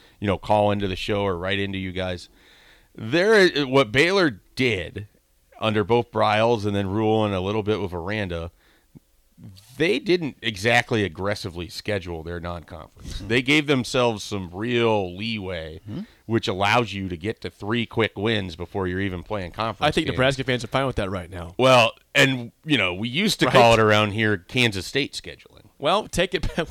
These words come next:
Speaker 3: <laughs> We want it back now.
Speaker 1: At this point, and I used to push back against this because I was someone who likes the helmet games and all
Speaker 3: Yeah.
Speaker 1: of it.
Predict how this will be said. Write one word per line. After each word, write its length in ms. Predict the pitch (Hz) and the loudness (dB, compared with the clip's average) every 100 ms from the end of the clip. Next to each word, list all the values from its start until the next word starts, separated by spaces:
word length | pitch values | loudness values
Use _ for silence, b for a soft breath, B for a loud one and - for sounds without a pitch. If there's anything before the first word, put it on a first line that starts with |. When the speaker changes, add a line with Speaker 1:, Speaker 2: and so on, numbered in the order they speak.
| - | -8
Speaker 3:
<laughs> 120 | - | -2
We 100 | 165 | 0
want 240 | 190 226 | 2 0
it 60 | - | 0
back 240 | 135 - - 117 | 0 0 -6 -8
now. 160 | 107 - _ | -8 -8 _
Speaker 1:
At 220 | 143 156 165 | 4 4 6
this 200 | 214 - | 6 6
point, 320 | 190 175 160 | 4 6 6
and 120 | 139 | 6
I 80 | 147 | 8
used 260 | 196 185 - | 8 6 0
to 60 | 110 | -2
push 280 | 135 139 | 2 2
back 320 | - 110 127 139 | 2 2 2 0
against 340 | 123 131 - | -4 -6 -2
this 240 | 131 139 | -4 -4
because 260 | - - 92 | -8 -10 -2
I 80 | 101 | -2
was 120 | 104 | -2
someone 280 | - 110 104 | -4 -4 -4
who 120 | 92 | -4
likes 320 | 82 101 - | -4 -6 -6
the 100 | - | -8
helmet 360 | 92 104 101 - | -4 -2 -4 -8
games 340 | 101 107 107 | -8 -6 -8
and 80 | 110 | -6
all 120 | 107 113 | -2 -2
Speaker 3:
Yeah. 60 | |
Speaker 1:
of 60 | 117 | -4
it. 140 | 120 | -8